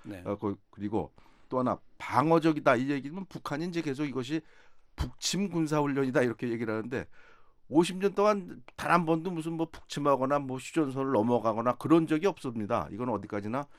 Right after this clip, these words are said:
Speaker 2: 북한의 제이의 육이오 남침을 전제로 한 것이기 때문에 방어적이다 그런 얘기고요. 정례적이고 공개적이다 얘기는 뭐 첫 번째 말씀드린 거하고 비슷한 겁니다.
Speaker 1: 네.
Speaker 2: 우리가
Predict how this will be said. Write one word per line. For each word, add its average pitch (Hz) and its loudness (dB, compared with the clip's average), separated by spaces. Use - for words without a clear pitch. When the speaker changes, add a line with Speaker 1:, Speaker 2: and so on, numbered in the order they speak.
Speaker 2:
북한의 120 -6
제이의 120 0
육이오 95 -6
남침을 113 -2
전제로 104 -4
한 98 -4
것이기 90 -10
때문에 113 -8
방어적이다 87 -6
그런 80 -12
얘기고요. 73 -14
정례적이고 147 0
공개적이다 123 -4
얘기는 117 -4
뭐 127 -4
첫 - -16
번째 151 -6
말씀드린 101 -4
거하고 101 -2
비슷한 - -12
겁니다. 82 -6
Speaker 1:
네. 104 -2
Speaker 2:
우리가 92 -6